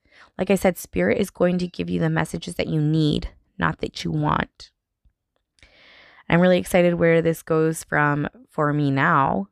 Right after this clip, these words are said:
um, because if you haven't seen my Instagram page, I'm doing a giveaway for anyone who has had a reading from me before, if they give a quick review. Um, I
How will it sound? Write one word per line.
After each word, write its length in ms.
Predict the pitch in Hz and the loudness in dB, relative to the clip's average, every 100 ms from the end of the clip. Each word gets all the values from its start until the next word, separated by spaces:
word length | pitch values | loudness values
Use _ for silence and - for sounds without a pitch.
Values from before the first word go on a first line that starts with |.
| _ | _
um, 580 | - 143 139 - 143 165 _ _ _ _ _ _ _ _ _ _ _ - | -10 -8 -6 -6 -6 -10 _ _ _ _ _ _ _ _ _ _ _ -10
because 680 | 165 - - 151 147 156 - - _ _ _ _ _ _ _ _ _ _ - _ _ - | -8 -4 0 2 0 -2 -8 -20 _ _ _ _ _ _ _ _ _ _ -20 _ _ -6
if 80 | 165 | 2
you 80 | |
haven't 180 | 208 208 | 4 2
seen 140 | 196 185 | 0 -2
my 60 | |
Instagram 400 | 170 - - 156 | -2 -4 -6 -8
page, 260 | - 151 - - | -4 -6 -6 -10
I'm 140 | 160 | -8
doing 280 | - 151 156 | -4 -2 -2
a 100 | - | -6
giveaway 680 | - 156 151 147 139 143 - | -6 -2 0 2 2 0 -2
for 80 | - | -4
anyone 200 | 156 156 | -2 0
who 80 | 151 | -2
has 240 | 143 170 | 0 -2
had 140 | 156 147 | -2 -4
a 60 | |
reading 340 | 160 165 - 165 | -4 -4 -4 -4
from 140 | - | -8
me 80 | 78 | -8
before, 400 | - - 78 78 | -10 -8 -2 -2
if 80 | - | -2
they 360 | 76 78 - | -4 -4 -6
give 160 | - 151 | -8 -8
a 40 | |
quick 340 | - - 151 - | -8 -6 -6 -6
review. 560 | 147 156 76 73 76 - _ _ _ - | -6 -2 0 0 -2 -8 _ _ _ -4
Um, 360 | 151 143 143 - _ _ _ _ _ | -2 0 -2 -6 _ _ _ _ _
I 600 | 160 147 151 151 151 165 | -4 -2 0 0 -2 -4